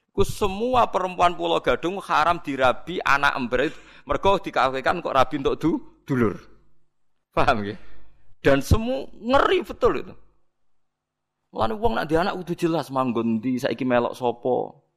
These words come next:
Terutama sing pegatan-pegatan niku. Yo, Hen, yo. Kok dek, kok dekne dia anak ning Banyuwangi, dekne ku. Mulane tak elingno bolak-balik. Bejo dekne ketemu, tak kon nulisi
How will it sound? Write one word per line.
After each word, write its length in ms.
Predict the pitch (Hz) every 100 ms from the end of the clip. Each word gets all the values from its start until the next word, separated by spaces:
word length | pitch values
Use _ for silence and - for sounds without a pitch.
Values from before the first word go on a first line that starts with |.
| _ _ _ _ _ _ _ _ _
Terutama 240 | 120 123 131
sing 160 | 135
pegatan-pegatan 680 | 120 110 120 113 - 110 120 113
niku. 220 | 107 107 110 107
Yo, 80 | 107
Hen, 160 | 113 123
yo. 160 | 110 117 - - - - _ _ -
Kok 240 | - 175 -
dek, 160 | - - - - - - -
kok 100 | 190 180
dekne 160 | 185
dia 240 | 170 156 165
anak 160 | 160
ning 320 | 165 160 -
Banyuwangi, 480 | 123 131 160 311 226
dekne 240 | 165 120 135
ku. 160 | 135
Mulane 320 | 127 131 175
tak 160 | 170 -
elingno 320 | 143 147 147
bolak-balik. 560 | - 127 113 143 139 - - - - _ _ _ _
Bejo 320 | - - 185
dekne 160 | 117 127
ketemu, 400 | 127 131 123 -
tak 160 | -
kon 80 | -
nulisi 320 | 214 208 180